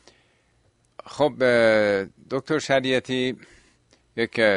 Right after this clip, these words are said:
ضرب المثلی است. می‌گن که، اه، پیر در آینه چیزی رو می‌بینه که جوان در خشت خام نمی‌بینه.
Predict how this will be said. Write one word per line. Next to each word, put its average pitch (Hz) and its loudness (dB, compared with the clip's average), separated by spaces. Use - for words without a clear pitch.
ضرب 101 0
المثلی 104 -2
است. - -10
می‌گن 90 -6
که، 101 -2
اه، 80 -4
پیر 127 -2
در 98 2
آینه 101 0
چیزی 127 -6
رو 120 0
می‌بینه 107 -4
که 101 -2
جوان 95 -2
در 90 -2
خشت - -12
خام 101 0
نمی‌بینه. 85 -10